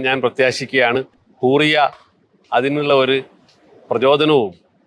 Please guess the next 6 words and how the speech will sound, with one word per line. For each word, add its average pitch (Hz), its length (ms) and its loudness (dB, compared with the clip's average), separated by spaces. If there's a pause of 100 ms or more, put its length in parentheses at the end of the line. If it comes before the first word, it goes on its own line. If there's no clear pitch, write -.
(580)
വടിയുമായി 151 640 2
മാറട്ടെ. 131 360 -2 (560)
തീർച്ചയായും 143 500 -2 (560)
ഒരു 139 140 0 (720)
എഴുത്തിൻ്റെ 175 380 2 (100)
ജീവിതത്തിൽ 147 440 -2